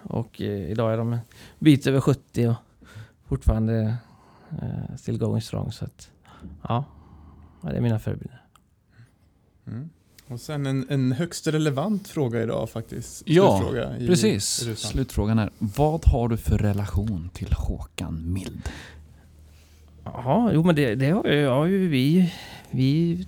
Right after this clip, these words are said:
Speaker 1: talas ju vid och, eh, samspråkar med jämna mellanrum ju, eftersom Håkan är lite rådgivare då i, i F C T och har också f-, varit med några år.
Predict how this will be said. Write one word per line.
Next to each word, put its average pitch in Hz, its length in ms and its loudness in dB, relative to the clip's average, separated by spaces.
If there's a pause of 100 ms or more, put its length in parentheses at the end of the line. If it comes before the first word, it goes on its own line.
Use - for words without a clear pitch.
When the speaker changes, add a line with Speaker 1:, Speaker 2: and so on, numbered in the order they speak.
(140)
Speaker 1:
talas 180 380 0
ju 175 60 2
vid 127 340 4
och, - 520 -4
eh, 120 300 0
samspråkar 113 760 0
med 120 120 2
jämna 117 240 4
mellanrum 113 460 2
ju, 143 80 -2 (200)
eftersom 113 580 0
Håkan 110 320 -2
är 107 180 0 (800)
lite - 300 0
rådgivare 135 540 6
då 143 240 6
i, 139 260 4 (120)
i 135 220 4
F 135 100 2
C - 180 -2
T 147 320 2 (220)
och 143 300 2 (420)
har 135 260 6
också 131 420 4
f-, 123 180 -4
varit 90 480 -2
med 117 240 0
några 147 220 4
år. 127 260 4